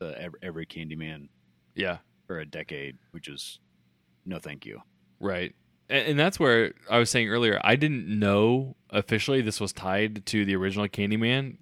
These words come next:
Speaker 2: um, because I didn't recognize Helen or the lore or anything until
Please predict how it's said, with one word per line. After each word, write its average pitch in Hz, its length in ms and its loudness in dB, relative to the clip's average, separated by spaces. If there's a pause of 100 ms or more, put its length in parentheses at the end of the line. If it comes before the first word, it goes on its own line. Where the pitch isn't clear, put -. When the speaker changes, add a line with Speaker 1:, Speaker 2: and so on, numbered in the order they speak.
(160)
Speaker 2:
um, 98 300 2
because 110 180 -2
I 117 100 6
didn't 107 340 -2
recognize 98 380 0
Helen 98 280 0
or 98 60 -2
the 92 140 -6
lore 92 220 -2
or 98 40 0
anything 101 260 -2
until 104 520 0